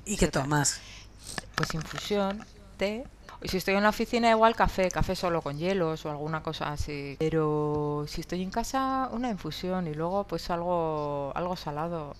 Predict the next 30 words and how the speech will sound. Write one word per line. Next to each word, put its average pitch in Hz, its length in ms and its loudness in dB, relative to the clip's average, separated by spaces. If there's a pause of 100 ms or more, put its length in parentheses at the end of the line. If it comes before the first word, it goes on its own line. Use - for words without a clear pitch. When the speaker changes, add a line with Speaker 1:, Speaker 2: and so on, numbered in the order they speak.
Speaker 2:
eh, 139 320 -8
una 151 280 -2
tostada 151 440 -4
salada 151 460 -4
de 151 100 -6
lo 143 100 -8
que 147 100 -10
sea 175 580 -4
o, 143 480 -8 (720)
mm, 196 120 -4 (280)
Speaker 1:
¿Con 180 100 0
Speaker 2:
no. 175 100 0
Speaker 1:
queso 180 520 6
o 160 80 4
alguna 165 300 2
cosa 147 180 -6
así, 269 300 2
Speaker 2:
Sí, 302 40 4
Speaker 1:
o? 156 220 4
Speaker 2:
sí, 175 340 4
sí, 170 280 -2
lo 151 160 -4
que, 139 460 -6
sí, 160 420 -8
lo 143 120 -6
que 147 80 -8
pille, 160 380 -4
no 175 140 -10
sé, - 180 -10 (120)
sí. 160 140 -8